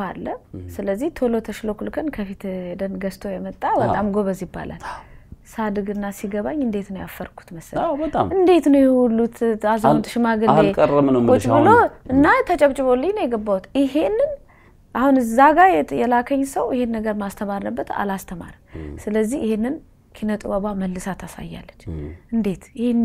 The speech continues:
Speaker 1: ሽማግሌ እስቲ ተመልከታቸው። እሳቸው ቆሙ፣ ተሽሎክልከ አንተ ገብተህ ከፊት የምታውቀው ሰው ካለ እዛ ደውለህ ጉዳይን አስጨርስ፣ ፓ፣ አስጨርስኩ በኩራት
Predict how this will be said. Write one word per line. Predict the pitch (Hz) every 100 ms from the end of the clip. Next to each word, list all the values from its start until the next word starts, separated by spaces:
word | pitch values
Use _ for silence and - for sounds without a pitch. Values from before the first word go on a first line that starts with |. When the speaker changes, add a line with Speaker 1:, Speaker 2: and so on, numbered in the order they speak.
| 214
Speaker 1:
ሽማግሌ | 196 - 185 170 170 170
እስቲ | - -
ተመልከታቸው። | 180 151 160 160 156 151 - _ - _ -
እሳቸው | - 262 254 -
ቆሙ፣ | - 262 262 262
ተሽሎክልከ | - 247 269 262 269 -
አንተ | 277 269 269
ገብተህ | 277 269 -
ከፊት | 269 277 269 _ - - -
የምታውቀው | 226 226 233 254 254 269
ሰው | 254 269
ካለ | 262 262 262 269
እዛ | 247 254
ደውለህ | 247 262 247 269 277
ጉዳይን | 247 254 269
አስጨርስ፣ | 269 254 - 269 262
ፓ፣ | 269 - 294
አስጨርስኩ | 233 - 285 277 -
በኩራት | 220 214 214 175